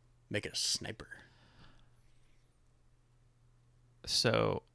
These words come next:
Speaker 2: we, so, even better than the V S R ten mags,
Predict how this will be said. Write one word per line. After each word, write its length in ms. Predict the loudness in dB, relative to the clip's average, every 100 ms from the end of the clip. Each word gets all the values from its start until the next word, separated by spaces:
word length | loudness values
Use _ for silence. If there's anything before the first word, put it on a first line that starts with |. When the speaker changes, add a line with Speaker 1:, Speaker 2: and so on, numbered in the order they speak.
| _ _ _ -20 -14 -2
Speaker 2:
we, 140 | -2 -2 -12 -8
so, 460 | -2 2 2 2 -6 -16 -20 -20 _ -20 _ _ _ _ -2
even 260 | 0 2
better 400 | 2 0 0 -6 -12 _ -8
than 100 | -6
the 60 | -4
V 120 | -4
S 100 | -4
R 80 | -4
ten 180 | -8
mags, 460 | -8 -10 -12 -14